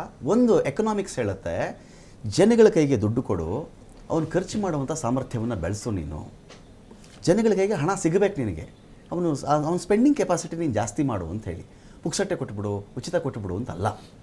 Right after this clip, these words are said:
ಇಲ್ಲಿ ಏನಾಗ್ತಿದೆ ಅಂತ ಹೇಳಿದ್ರೆ, ಈಗ ಬರ್ತಾ ಬರ್ತಾ, ಆಗಲೇ ಜಿ ಎಸ್ ಟಿ ವಿಚಾರ ಬಂತು, ನಮ್ಮದೇ ಪೀಣ್ಯ ಇಂಡಸ್ಟ್ರಿಯಲ್ ಸೆಕ್ಟರ್ ನೀವು ಚೆಕ್ ಮಾಡ್ಕೊಂಬಿಟ್ಟಾಗ ಅಲ್ಲೇನಾಗ್ತಿದೆ ಅಂತ ಹೇಳಿದ್ರೆ, ಬೇರೆ ಬೇರೆ ತೆರಿಗೆ ಜಾಸ್ತಿಯಾಗಿ, ದರ ಜಾಸ್ತಿಯಾಗಿ,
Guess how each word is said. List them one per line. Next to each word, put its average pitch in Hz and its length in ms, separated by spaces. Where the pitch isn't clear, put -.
ಇಲ್ಲಿ 190 140
ಏನಾಗ್ತಿದೆ 226 440
ಅಂತ 135 140
ಹೇಳಿದ್ರೆ, 107 580
ಈಗ 220 120
ಬರ್ತಾ 208 340
ಬರ್ತಾ, 151 360
ಆಗಲೇ 175 260
ಜಿ 131 140
ಎಸ್ 180 140
ಟಿ 160 100
ವಿಚಾರ 117 280
ಬಂತು, 101 440
ನಮ್ಮದೇ 175 280
ಪೀಣ್ಯ 165 260
ಇಂಡಸ್ಟ್ರಿಯಲ್ 143 460
ಸೆಕ್ಟರ್ 135 280
ನೀವು 117 120
ಚೆಕ್ 107 200
ಮಾಡ್ಕೊಂಬಿಟ್ಟಾಗ 101 520
ಅಲ್ಲೇನಾಗ್ತಿದೆ 147 500
ಅಂತ 107 140
ಹೇಳಿದ್ರೆ, 92 500
ಬೇರೆ 220 260
ಬೇರೆ 202 220
ತೆರಿಗೆ 175 400
ಜಾಸ್ತಿಯಾಗಿ, 143 800
ದರ 135 260
ಜಾಸ್ತಿಯಾಗಿ, 127 840